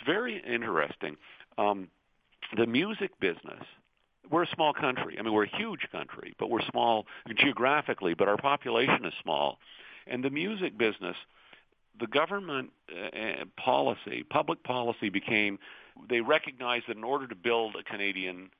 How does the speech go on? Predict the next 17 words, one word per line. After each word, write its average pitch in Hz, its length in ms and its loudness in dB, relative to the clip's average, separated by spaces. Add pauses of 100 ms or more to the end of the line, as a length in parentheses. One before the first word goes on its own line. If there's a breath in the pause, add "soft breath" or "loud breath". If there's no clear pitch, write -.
(240)
music 107 340 -2
industry, 98 680 -2
they 101 80 4
had 98 160 2
to 92 120 -10
support 90 360 -2
it. - 100 -10 (440 soft breath)
And 104 100 -6
the 104 60 0
way 139 200 2
they 185 120 0
dis-, 156 120 -4 (200)
supported 117 420 -4
it 87 100 -8
is 101 180 -8
they, 98 220 2 (500 loud breath)
they, - 100 -4